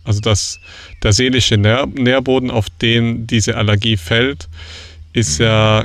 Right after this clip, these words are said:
Speaker 1: ganz häufig, dass, dass Menschen ihre Grenzen nicht richtig stecken und auch mal Nein sagen. Und da würde ich
Speaker 2: Mhm.
Speaker 1: sagen, da tun sich
Speaker 2: Mhm.
Speaker 1: Frauen tendenziell geprägt durch die Gesellschaft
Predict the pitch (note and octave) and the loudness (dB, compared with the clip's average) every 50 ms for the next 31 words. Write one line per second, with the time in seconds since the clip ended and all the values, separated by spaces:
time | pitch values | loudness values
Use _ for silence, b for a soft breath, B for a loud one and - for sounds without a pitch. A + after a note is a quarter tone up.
0 | - - - A#2 A2 A2+ G#2+ - - A2+ A2 G#2 - A2+ - - - G#2 G2 - | -2 -4 -2 -2 0 0 -2 0 2 2 2 2 0 -2 -4 0 0 0 0 0
1 | - - - - - G#2 - - - A2 A2 A2+ - - - A#2 A2 G#2+ G#2+ - | -4 -10 -10 -4 -2 -2 -2 0 0 0 2 2 0 -2 -2 -2 -2 -2 -2 -4
2 | - - - - - A2+ G#2+ G#2 G2 - - - G#2+ A2+ B2+ - - - B2+ B2 | -8 -14 -18 -8 -4 -2 0 0 0 -2 -2 -2 -2 -2 -2 -4 -6 -6 -4 -4
3 | B2 A#2 - - B2+ - - - A#2 - - - - C3 - - - D3+ C3+ B2+ | -6 -6 -4 -4 -4 -4 -6 -8 -8 -8 -4 -2 -2 -2 -4 -4 -8 -8 -6 -6
4 | A2+ - A#2+ G#2 - - G#2 G2 G2+ G2 G#2 G#2+ G#2+ A#2 B2 A#2+ - A#2+ A#2 A#2+ | -6 -6 -6 -6 -4 0 0 0 0 0 0 0 0 -2 -2 -4 -2 -2 -2 -2
5 | A#2+ B2+ - C3+ D3 B B B B B B B B B - - G#2 G2+ A2 A2+ | -2 -4 -8 -12 -14 B B B B B B B B B -6 -4 -2 0 0 0
6 | A#2 B2 A#2 A#2 G#2 - - A2+ A2 A2 A2+ A2+ A2+ A#2 A2+ G#2+ - A2+ G#2 - | 0 0 0 -2 -2 -2 -2 0 0 0 0 -2 -2 -4 -6 -4 -2 -2 -2 -2
7 | - B2 A#2 A#2 A2 - G#2+ F#2+ G2 F2+ F2 F#2 G#2+ G#2+ A2+ A#2 A#2 A#2 G#2 - | -2 -2 -2 -2 -2 -2 -4 -4 -4 -4 -2 0 2 2 2 2 0 -2 -4 -4
8 | - A#2 A2+ A2 A2 G#2 G2+ - - A2+ A2 A2 G#2+ G2+ - - _ - - - | -2 -2 0 0 0 -2 -2 -2 0 2 2 2 0 -2 -6 -12 _ -20 -20 -20
9 | _ - - - - - G2+ - - - A2 A2 - - - A2+ - - A#2 A2 | _ -20 -20 -16 -8 -6 -6 -4 -2 -2 -2 -2 -2 -2 -4 -4 -4 -4 -6 -8
10 | - A2 - A#2 A2 A2 A2+ G#2+ - - A#2+ G#2+ - - - | -6 -4 0 2 2 2 2 0 -2 -2 -2 -2 -2 -4 -10